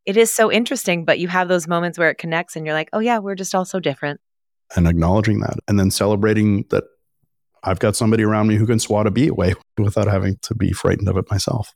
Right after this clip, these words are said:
Speaker 1: I got you. I got you.
Speaker 2: <laughs>
Speaker 1: John, this was so delightful. It was so nice to chat with you. I, I gotta be honest, I'm, like, so excited to go make checklists because that has been something that
Speaker 2: <laughs>
Speaker 1: has been holding me back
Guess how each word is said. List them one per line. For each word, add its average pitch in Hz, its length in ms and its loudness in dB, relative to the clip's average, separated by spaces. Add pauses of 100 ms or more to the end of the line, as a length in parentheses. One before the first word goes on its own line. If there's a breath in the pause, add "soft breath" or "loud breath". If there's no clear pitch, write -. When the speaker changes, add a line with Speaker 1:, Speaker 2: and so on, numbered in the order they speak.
Speaker 1:
I 127 100 -2
got 117 260 -4
you. - 200 -8
I - 80 -6
got - 260 -2
you. - 220 -6 (300)
Speaker 2:
<laughs> - 360 -4
Speaker 1:
John, 233 280 4
this 233 140 2
was - 140 -4
so 330 100 2
delightful. 151 640 2
It 156 100 -4
was 165 140 -4
so 208 160 2
nice 185 220 0
to - 60 -10
chat 139 280 -2
with 135 140 -8
you. 135 300 -4
I, 139 680 0 (260)
I 165 80 -2
gotta 180 200 0
be 175 100 -8
honest, 170 340 -2
I'm, 151 120 0
like, 143 280 -8 (240)
so 151 320 2
excited 156 400 0
to 147 80 -8
go 143 100 2
make 143 220 -6
checklists 185 800 -4
because 139 380 -2
that 135 160 0
has 139 120 -4
been 147 240 0
something 165 400 4
that 147 200 2 (240)
Speaker 2:
<laughs> - 200 -20
Speaker 1:
has 156 220 -6
been 156 120 0
holding 156 360 0
me 151 100 -4
back 147 400 -2